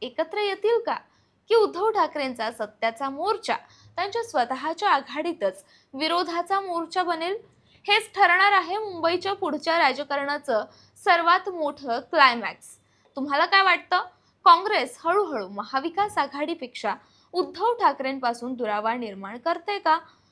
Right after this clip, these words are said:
ते अचानक काढता पाय घेत स्वबळाचा नारा देणार का? कमेंटमधून नक्की सांगा.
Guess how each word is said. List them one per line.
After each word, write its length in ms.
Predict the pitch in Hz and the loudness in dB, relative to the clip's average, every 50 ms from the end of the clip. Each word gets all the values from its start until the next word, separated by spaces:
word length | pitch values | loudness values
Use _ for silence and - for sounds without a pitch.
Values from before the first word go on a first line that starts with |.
| _ _ _ _ _ - | _ _ _ _ _ 2
ते 60 | 415 | 4
अचानक 500 | 381 370 370 381 415 427 453 494 494 494 - | 4 4 4 4 2 0 0 -2 -4 4 6
काढता 360 | 392 359 359 370 359 392 415 | 6 6 6 6 4 4 4
पाय 260 | 403 381 339 339 359 | 6 6 6 4 4
घेत 380 | 339 320 320 311 311 - _ - | 2 -2 -6 -6 -6 -8 _ -10
स्वबळाचा 600 | - 277 247 240 233 262 277 285 302 302 339 339 | -4 -2 -2 0 2 2 2 2 2 0 -4 -4
नारा 300 | 330 277 254 262 269 269 | -2 0 0 0 0 -2
देणार 340 | 254 330 381 427 466 453 | 0 -2 0 2 2 2
का? 180 | 403 - - - - _ _ _ _ _ _ _ | 0 -2 -6 -8 -8 _ _ _ _ _ _ _
कमेंटमधून 760 | 320 330 403 480 466 494 466 453 403 294 294 359 392 392 349 | 0 0 2 0 0 0 -2 -2 -2 -4 -8 -10 -6 -6 -6
नक्की 280 | 294 294 _ - 277 | -6 -6 _ -12 -12
सांगा. 320 | 254 - 233 208 196 196 | -10 -10 -10 -12 -12 -14